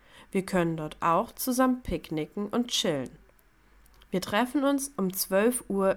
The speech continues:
im Gerti Kuhl. Das ist in der Turnstraße drei in vier vier acht null fünf Bochum.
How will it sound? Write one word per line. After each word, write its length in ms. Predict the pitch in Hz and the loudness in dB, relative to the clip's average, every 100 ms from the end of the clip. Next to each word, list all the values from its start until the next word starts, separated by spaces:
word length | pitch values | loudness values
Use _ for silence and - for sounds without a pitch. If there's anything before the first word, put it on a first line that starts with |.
| 190 | 0
im 160 | 190 | -4
Gerti 380 | 180 151 151 190 | -2 -4 -4 -8
Kuhl. 400 | - 165 139 127 - - - - - _ - | -8 -6 -6 -6 -12 -20 -20 -20 -20 _ -2
Das 220 | 175 175 | 0 0
ist 200 | 196 - | -2 -6
in 120 | 165 | -6
der 140 | 165 151 | -6 -6
Turnstraße 760 | - 240 285 - 190 170 - 147 | 0 0 0 -4 -8 -8 -8 -10
drei 460 | - 147 165 214 - - - | -6 -2 0 -2 -6 -20 -10
in 180 | 170 165 | -2 -2
vier 340 | - - 254 | -2 0 0
vier 360 | 277 - 226 220 - | 0 -4 -4 -4 -4
acht 280 | 170 180 - - | -4 -4 -10 -6
null 160 | 156 | -6
fünf 420 | 156 - 170 196 - | -4 -2 -2 -2 -6
Bochum. 460 | 175 160 160 127 | -4 -4 -6 -10